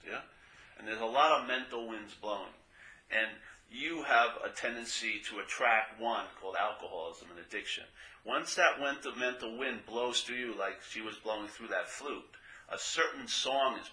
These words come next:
played. You should be able to recognize that note of the beginning of that song.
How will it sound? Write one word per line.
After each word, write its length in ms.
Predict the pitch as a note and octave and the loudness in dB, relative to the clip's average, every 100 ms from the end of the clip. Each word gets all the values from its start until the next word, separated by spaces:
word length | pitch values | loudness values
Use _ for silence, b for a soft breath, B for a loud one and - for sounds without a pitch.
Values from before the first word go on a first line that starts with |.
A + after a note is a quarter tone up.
| - | -8
played. 320 | E2+ E2+ - - B B B B B | -8 -8 -14 -20 B B B B B
You 140 | - D3+ | -8 -2
should 240 | - F3 | 0 0
be 120 | C#3+ D3 | 2 2
able 160 | C#3 | 2
to 80 | A#2+ | 4
recognize 580 | A#2+ B2+ B2 G2+ F#2 F#2 | 4 4 0 -4 -4 -2
that 280 | G#2 - G2+ | -2 -2 -2
note 240 | A#2 F#2+ - | -2 -2 -6
of 140 | F#2 | -8
the 80 | F#2+ F#2+ | -8 -12
beginning 400 | G2 A2 G#2 G2+ | -4 -4 -2 -4
of 60 | |
that 180 | F#2+ F#2+ | -2 -2
song. 380 | - A2+ G#2+ | -4 -4 -2